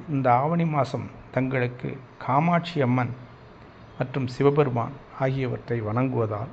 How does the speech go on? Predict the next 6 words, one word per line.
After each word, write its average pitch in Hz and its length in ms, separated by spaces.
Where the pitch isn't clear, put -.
உங்களுக்கு 131 560
நடக்கக்கூடிய 135 800
காரியங்கள் 123 640
ஜெயமாகவும் 135 760
நன்மையாகவும் 117 760
அமையும். 110 380